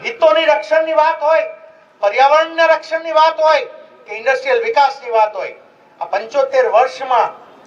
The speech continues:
આ બંધારણ થકી આપણે અને આપણી વ્યવસ્થાઓ થકી એક સ્વપ્નને સાકાર કરવા માટે આપણે દોડી રહ્યા છીએ. થોડા સમય પહેલા જ આ સ્વપ્નને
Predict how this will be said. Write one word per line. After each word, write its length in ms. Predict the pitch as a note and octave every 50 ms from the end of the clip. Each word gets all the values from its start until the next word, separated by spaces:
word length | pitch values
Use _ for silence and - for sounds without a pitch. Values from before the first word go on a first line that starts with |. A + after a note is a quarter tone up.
| - -
આ 40 | -
બંધારણ 480 | E3+ F#3+ G#3 A3 A#3+ B3 B3 B3 A#3 A3+
થકી 260 | A3+ A3+ A3+ A#3 A#3
આપણે 440 | G#3+ G#3+ G#3+ A3 A3 G#3+ G3 - - - - - - _ _ _ -
અને 120 | - - G3+
આપણી 280 | G3+ G#3 G3+ - G3+
વ્યવસ્થાઓ 580 | F3+ F#3+ G#3+ B3 C#4+ C#4 C#4 - C4+ B3 A3 G3+
થકી 360 | - G3 F3+ - - - - - _ _ _ _ _ _ -
એક 120 | F#3+ F#3+ -
સ્વપ્નને 680 | - A#3 A#3+ A#3+ A#3+ C4+ C4 C4 C4 B3 A3+ G#3 - - - - - - -
સાકાર 380 | - A3 A3 A3 B3 B3 A#3+ A3
કરવા 300 | - G#3+ G#3 G#3 G#3+ G#3
માટે 240 | G3+ G3 F#3+ G3 F#3
આપણે 380 | E3+ E3 F3 F3 E3+ D3+ - - - - - - - - -
દોડી 260 | - D#3+ F3+ F#3+ G3+ G#3
રહ્યા 300 | G#3 G#3+ G#3+ G#3+ G#3+ G#3+
છીએ. 180 | G#3+ A3 G#3+ G#3+ - - - - - - - _ _ - - - - - - - - - -
થોડા 220 | B3 C#4+ D4+ D4+
સમય 280 | D4+ D4 C#4+ D4 D4+ D4+
પહેલા 300 | D4+ C#4+ C#4 D4 C#4+ C4
જ 120 | - - - - - - - _ _ _ _ _ _ _ -
આ 60 | G3+
સ્વપ્નને 760 | G3+ - C4 C#4 D4+ D4+ D#4 D#4 D#4 D4+ D4 C#4 B3+ G#3+ -